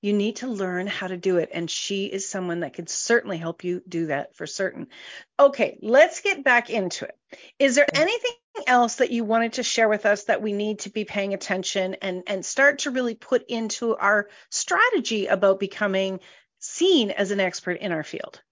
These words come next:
Speaker 2: Yeah, your music actually led me to think about it, 'cause the whole time I'm going, "Da, da, da, doo, doo, doo, doo, doo."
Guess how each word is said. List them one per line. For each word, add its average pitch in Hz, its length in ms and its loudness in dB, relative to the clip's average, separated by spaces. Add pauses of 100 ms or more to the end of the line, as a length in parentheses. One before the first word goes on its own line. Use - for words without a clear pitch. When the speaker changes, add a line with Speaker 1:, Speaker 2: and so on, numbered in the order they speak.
(460)
Speaker 2:
Yeah, 214 180 6
your 196 220 4
music 226 480 2
actually 170 520 -2
led 180 240 0
me 180 140 -4
to 170 100 -4
think 208 240 0
about 165 240 0
it, - 120 -6
'cause 160 140 -4
the 196 60 -2
whole 202 160 2
time 190 240 -2
I'm 165 140 -2
going, 160 160 0 (300)
"Da, 131 240 -4
da, 170 180 -6 (120)
da, 247 440 -2 (400)
doo, 190 240 0
doo, 151 160 -10 (260)
doo, 233 160 8
doo, 202 220 8
doo." 175 100 0